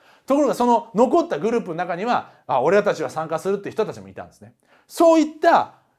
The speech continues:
仲間になって、ボマーに対抗して、かつカードか限度枚数とかを自分たちでうまくコントロールして独占しようぜっていうグループ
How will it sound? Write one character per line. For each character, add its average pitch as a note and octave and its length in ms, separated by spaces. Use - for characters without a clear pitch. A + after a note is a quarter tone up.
仲 B3 280
間 D#4 140
に G3 80
な D3 100
っ - 100
て、 B2+ 140
ボ C3+ 260
マ C#4 180
ー F3+ 40
に C#3 100
対 G#3 280
抗 G#3 180
し G#3 80
て、 A3+ 240
か B3+ 160
つ G#3+ 360
カ A#3 140
ー A#3+ 60
ド A#3 100
か A3 120
限 A3 200
度 A3+ 100
枚 A#3 200
数 A3+ 160
と D3+ 80
か B2 80
を A#2+ 60
自 D#3 260
分 B3 160
た F#3 100
ち E3 80
で F#3+ 120
う G#3 60
ま G#3 100
く C#3+ 100
コ G3 140
ン F#3+ 80
ト G#3+ 100
ロ G#3 60
ー G3 60
ル D#3 40
し - 40
て C#3+ 100
独 D#3 180
占 G#3 160
し G#3 100
よ A#3 100
う - 20
ぜ A3+ 100
っ G#3+ 40
て F#3 100
い - 20
う C#3 60
グ E3 120
ル D3+ 140
ー - 40
プ - 140